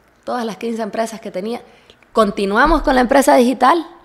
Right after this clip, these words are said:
que es un gran trabajo, ¿verdad? Te-, bueno, teníamos al equipo que hacía el trabajo, pero de igual manera es un gran trabajo,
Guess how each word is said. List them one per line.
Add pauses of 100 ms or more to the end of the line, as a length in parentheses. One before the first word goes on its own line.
(300)
que
es
un
gran
trabajo, (640)
¿verdad?
Te-,
bueno,
teníamos
al
equipo
que
hacía
el
trabajo, (480)
pero
de
igual
manera
es
un
gran
trabajo,